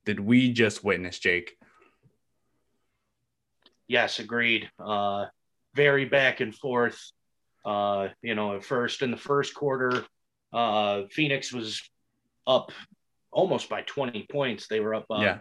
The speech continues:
Speaker 2: thirty-seven to twenty-one, and then
Speaker 1: Yeah.
Speaker 2: Milwaukee came back firing in the second quarter,
Speaker 1: Mm-hmm.
Speaker 2: ended up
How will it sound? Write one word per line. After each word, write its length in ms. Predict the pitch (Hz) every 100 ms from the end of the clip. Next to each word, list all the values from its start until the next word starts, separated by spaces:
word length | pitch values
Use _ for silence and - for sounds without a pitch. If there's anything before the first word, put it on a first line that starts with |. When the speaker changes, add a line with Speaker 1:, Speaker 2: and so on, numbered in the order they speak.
| -
Speaker 2:
thirty-seven 480 | 135 127 - 123 117
to 80 | 101 143
twenty-one, 640 | 135 127 117 123 127 120
and 140 | 107
then 240 | 104 104 101 _ - -
Speaker 1:
Yeah. 160 | 98 87
Speaker 2:
Milwaukee 520 | 147 147 139 - 127 -
came 180 | 147 131
back 260 | 123 110
firing 480 | - 165 147 131 117
in 120 | 107
the 80 | 101
second 440 | - 113 - 107
quarter, 460 | - 113 107 101 98 _ -
Speaker 1:
Mm-hmm. 360 | 98 104 120
Speaker 2:
ended 260 | 139 139 127
up 140 | 131